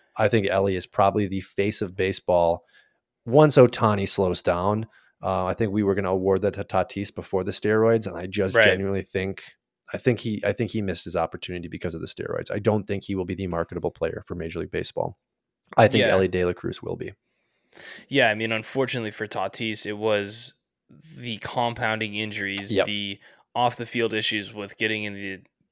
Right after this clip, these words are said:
Speaker 2: motorcycle accidents time and time again, and then obviously the steroids,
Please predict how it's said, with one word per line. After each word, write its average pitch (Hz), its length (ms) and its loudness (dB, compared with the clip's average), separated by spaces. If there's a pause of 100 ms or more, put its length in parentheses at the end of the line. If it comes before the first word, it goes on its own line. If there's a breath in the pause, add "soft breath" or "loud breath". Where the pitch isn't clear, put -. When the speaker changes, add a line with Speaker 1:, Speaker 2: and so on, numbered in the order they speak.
(100)
Speaker 2:
motorcycle 110 760 0
accidents 98 840 -6 (180)
time 113 280 -2
and 110 80 -12
time 104 200 -8
again, 98 300 -6
and 101 160 -12
then 98 220 -8 (100)
obviously 95 400 -10
the 95 80 -14
steroids, 95 720 -8